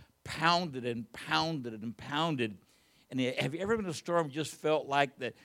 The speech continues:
you were just being pounded and pounded and pounded? It seemed like everywhere you turned, it didn't matter what direction you went, it seemed like something was pounding away, trying to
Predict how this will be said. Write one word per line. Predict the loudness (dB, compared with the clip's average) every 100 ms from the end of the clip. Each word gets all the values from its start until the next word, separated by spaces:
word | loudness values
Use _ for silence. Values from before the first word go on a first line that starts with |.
| _ -4
you | 0
were |
just | 0 0 0
being | 0 -2
pounded | -4 2 2 2 -2 -2
and | -2 -4 -8
pounded | -10 -4 -2 -2 -4 -6
and | -6 -8
pounded? | -4 -4 -2 -2 -4
It | -4
seemed | -4 4
like | 4 4 -10 -4 2
everywhere | 4 4 2 2
you | 0 -4
turned, | -4 -2 0 0 0
it |
didn't | -2 2
matter | 2
what | 6 6 6
direction | 4 0 2 2 -2 -4 -2
you | -2
went, | 0 2 2
it | 0
seemed | -6 4
like | 6 6 2 _ _
something | -6 -4 -2 -2
was | -2 -4
pounding | -6 -2 -2 -2 -4
away, | -2 4 4
trying | 2 -4 -6
to | -4